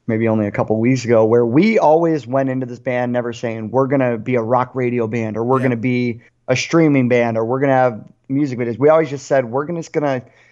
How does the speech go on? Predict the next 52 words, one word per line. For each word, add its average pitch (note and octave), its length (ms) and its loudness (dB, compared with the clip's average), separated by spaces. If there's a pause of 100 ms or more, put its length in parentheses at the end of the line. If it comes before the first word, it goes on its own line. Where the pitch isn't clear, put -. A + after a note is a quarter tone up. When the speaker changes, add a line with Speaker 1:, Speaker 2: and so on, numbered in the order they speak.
(200)
Speaker 1:
do D#3+ 200 4
our D3+ 180 4
thing, D3+ 500 -4
and C3 100 -6
if A#2+ 140 -10
things C#3+ 240 -2 (220)
come C#3+ 180 -2
about, B2+ 480 2 (300)
that's B2+ 220 0
awesome." C3 360 0
And C3 80 -12 (260)
honestly, E3 400 2
we D3+ 220 -2
ne-, C3+ 340 -2
I C3 60 -2
mean, C3 300 -4 (260)
writing E3 300 2
the C#3 180 -4
E D3+ 120 -6
P E3 260 -2
initially, B2 500 -4
it's C#3 240 -2
not, C#3+ 420 0 (360)
not E3 180 2
radio D3+ 300 2
at B2+ 80 -2
all. C3 80 0
I B2+ 60 0
mean, C#3 160 -4
even D3 200 -2
I, C#3 220 0 (520)
Speaker 2:
Yeah, C#3 280 -6 (120)
Speaker 1:
I C3+ 60 0
Speaker 2:
yeah, - 0 -
Speaker 1:
love F#3 200 4
Speaker 2:
it's D3+ 80 -6
Speaker 1:
the, E3+ 120 -2
I E3 80 4
love G3 300 2
the F3+ 60 -4
E D#3+ 180 -2
P, D3+ 220 -8
but C#3 120 -4
I'm D3+ 140 -2
the C#3+ 100 -10
first D3 260 -6
one C#3+ 100 -6
to C3+ 80 -4
acknowledge B2+ 420 0
that C3+ 120 2
was B2+ 160 -4
our B2 300 -2